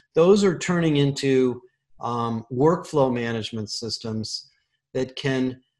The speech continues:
not only take that case, but say, "Oh, as a result of filling out that case,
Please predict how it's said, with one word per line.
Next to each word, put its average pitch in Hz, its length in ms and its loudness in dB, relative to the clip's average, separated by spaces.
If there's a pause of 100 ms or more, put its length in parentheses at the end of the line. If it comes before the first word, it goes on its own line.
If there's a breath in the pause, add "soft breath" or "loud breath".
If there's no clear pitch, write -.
not 156 220 2
only 151 420 2
take 151 260 0
that 127 260 0
case, 147 640 0 (120)
but - 100 -12
say, 151 240 0
"Oh, 175 240 4
as 151 180 0
a 156 60 -2
result 147 340 0
of 143 100 -4
filling 143 240 0
out 135 140 0
that 127 220 -2
case, 156 460 0